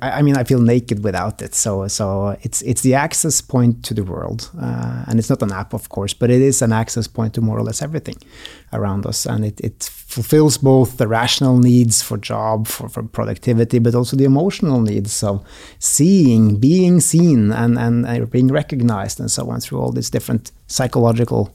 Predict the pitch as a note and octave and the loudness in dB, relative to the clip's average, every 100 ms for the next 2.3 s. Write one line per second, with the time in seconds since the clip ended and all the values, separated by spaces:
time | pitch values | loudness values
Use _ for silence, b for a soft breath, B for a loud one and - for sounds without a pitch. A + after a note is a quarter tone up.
0 | - B2+ A#2+ A#2 A2+ - A#2 - - A2 | -8 -6 -6 -6 -8 -8 -8 -8 -8 -8
1 | - A#2 A#2 A#2 B2 A#2+ B2+ A#2+ B2 B2 | -8 -6 -4 -4 -4 -6 -4 -4 -4 -6
2 | B2 - D#3 | -10 -12 -16